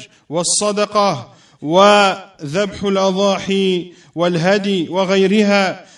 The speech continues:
والتي لا تجمع في غيره. Sachez, chers musulmans et musulmanes, qu'Allah subhanahu wa ta'ala a choisi des moments dans lesquels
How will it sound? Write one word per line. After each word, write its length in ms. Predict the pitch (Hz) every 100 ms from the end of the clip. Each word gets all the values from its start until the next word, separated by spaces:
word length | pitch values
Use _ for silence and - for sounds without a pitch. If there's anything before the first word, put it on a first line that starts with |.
| -
والتي 580 | 143 170 185 185 180 175
لا 220 | 180 170
تجمع 560 | 170 175 156 165 156 160
في 220 | 160 156
غيره. 460 | 147 151 147 143 117 101 _ _ _ _ _ _ _ _ _ _ _ _ _ _ _ _ _ _ _ _
Sachez, 400 | - 185 180 208
chers 180 | 196 202
musulmans 440 | 202 185 202 196
et 40 | 190
musulmanes, 640 | 185 175 185 190 175 113 - _ _ _ _ _ _
qu'Allah 340 | - 175 214 202
subhanahu 720 | 208 170 208 208 202 190 208
wa 120 | 202
ta'ala 880 | 202 185 208 208 202 202 196 196 _ _ _ _ -
a 100 | 143
choisi 800 | - 202 202 190 220 214 - - _ _ _ 139
des 160 | 156
moments 480 | 202 208 214 226 208 208 _ _ _ _ _ _ _ _ _ _ _ _ _ _ _ _ -
dans 140 | 147
lesquels 720 | 190 208 208 220 220 185 123